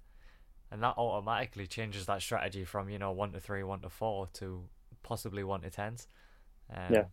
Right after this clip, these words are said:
Speaker 1: just by figuring out where you're gonna enter, like, more precisely. And it,
Speaker 2: Which is
Speaker 1: that
Speaker 2: absolutely
Speaker 1: small
Speaker 2: massive.
Speaker 1: difference makes a massive change, yeah.
Speaker 2: Yeah.
Speaker 1: And then you can go about refining it, and then from there you could probably, s-, you know, you could probably change that strategy into one to twenties if you really wanted to.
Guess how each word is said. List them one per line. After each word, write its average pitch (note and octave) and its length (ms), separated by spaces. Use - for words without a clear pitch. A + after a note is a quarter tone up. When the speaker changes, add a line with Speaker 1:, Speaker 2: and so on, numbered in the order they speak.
Speaker 1:
just - 240
by G2 160
figuring F#2 360
out F2+ 120
where G2 160
you're G2 160
gonna F#2+ 140
enter, F2+ 480
like, F#2 140
more G2 180
precisely. G#2 600
And A2+ 100
it, - 240
Speaker 2:
Which - 140
is C3+ 60
Speaker 1:
that D#3+ 120
Speaker 2:
absolutely A2 360
Speaker 1:
small G#2 40
Speaker 2:
massive. C#3 260
Speaker 1:
difference A2+ 240
makes G#2 200
a G#2+ 40
massive A2+ 300
change, A#2+ 380
yeah. A2+ 220
Speaker 2:
Yeah. A#2 160
Speaker 1:
And A2+ 140
then A2 320
you G#2 120
can A2 100
go G#2+ 160
about F#2+ 220
refining B2 560
it, A#2+ 180
and G#2 160
then G2 140
from F#2 220
there A2+ 180
you G2 160
could - 140
probably, G2 240
s-, - 280
you A2 100
know, F#2 80
you G#2 160
could - 160
probably A#2 220
change B2 380
that - 140
strategy F#2+ 380
into F#2 160
one F#2+ 180
to F2 60
twenties F#2 420
if F#2+ 120
you F#2+ 100
really F#2+ 160
wanted G#2 280
to. A#2+ 140